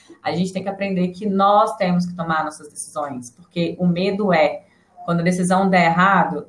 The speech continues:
você tem que tomar também as consequências, né? Então, aí, se der errado, você vai bater na porta do consultório e vai falar, "Olha, deu errado."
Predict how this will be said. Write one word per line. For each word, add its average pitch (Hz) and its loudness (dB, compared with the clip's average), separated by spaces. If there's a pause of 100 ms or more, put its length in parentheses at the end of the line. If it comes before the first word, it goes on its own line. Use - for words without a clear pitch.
você 170 -10
tem 180 -6
que - -8
tomar 180 0 (480)
também 170 -2
as 175 -2
consequências, 240 -4
né? 170 -8 (360)
Então, 170 -2
aí, 160 2
se 175 -2
der 165 2
errado, 185 2
você 175 -6
vai 165 -2
bater 165 -2
na 170 -4
porta 165 -10
do 170 -16
consultório - -8
e - -6
vai - -10
falar, 165 -4
"Olha, 214 4
deu 185 -4
errado." 208 -2